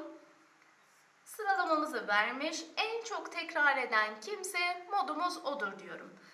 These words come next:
Bakıyorum, iki tane iki var. İki tane yedi var. Üç tane sekiz var. E, o zaman üç tane ise en fazla sekiz tekrar etmiş. O zaman benim modum sekizdir diyorum.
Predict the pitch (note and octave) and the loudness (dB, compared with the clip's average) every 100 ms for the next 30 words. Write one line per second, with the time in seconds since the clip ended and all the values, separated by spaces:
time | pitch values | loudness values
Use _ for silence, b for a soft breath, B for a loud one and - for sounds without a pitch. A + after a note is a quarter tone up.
0 | B - G4 F#4+ E4+ D#4+ D#4+ - G#4+ G4+ | B -2 -2 -2 -2 -2 -2 -6 -6 0
1 | D#4+ D4 C#4 C#4 C4+ G#3 C4+ D#4 - - | 2 2 -2 -6 2 4 4 2 -10 -16
2 | _ _ _ _ _ - D#4+ F4 F4+ C#4+ | _ _ _ _ _ -12 -10 -4 4 4
3 | A3 G3+ A3 B3 C#4+ D4+ D#4 D#4 - B | 4 -4 -8 -6 2 6 6 4 -8 B
4 | B _ - B4 - E4+ D4 D4 D#4 C4 | B _ -6 -6 -2 4 6 6 -2 -4
5 | - A3+ - - - - B B C#4+ D4+ | -10 -10 -2 -2 -4 -12 B B -4 0
6 | E4 F4 E4 - - - F#4 C#4+ B3 G#3+ | 4 4 4 -8 -10 -2 6 6 6 -4
7 | - - E4 G#4 - A3 C4 G3+ G3 F#3+ | -6 -4 -2 -2 0 4 4 4 -4 -8
8 | F#3+ D#4 F#4 F4 - E4 D#4+ D#4+ D#4+ E4 | -8 -8 -6 -4 4 6 6 4 -2 -6
9 | E4 - B B B D4+ C#4 B3 G#3+ - | -4 -6 B B B -2 0 6 6 6
10 | B3+ D#4+ F4 D4+ A#3+ A#3+ C4+ F4 - - | -4 -4 -2 -2 -2 0 2 2 -2 -12
11 | - - _ _ - - _ - - - | -20 -20 _ _ -20 -20 _ -20 -20 -20
12 | _ _ _ - - D#4+ D#4+ A3 G3 F#3+ | _ _ _ -20 -8 -8 -6 -10 -10 -12
13 | G3+ - - | -12 -16 -18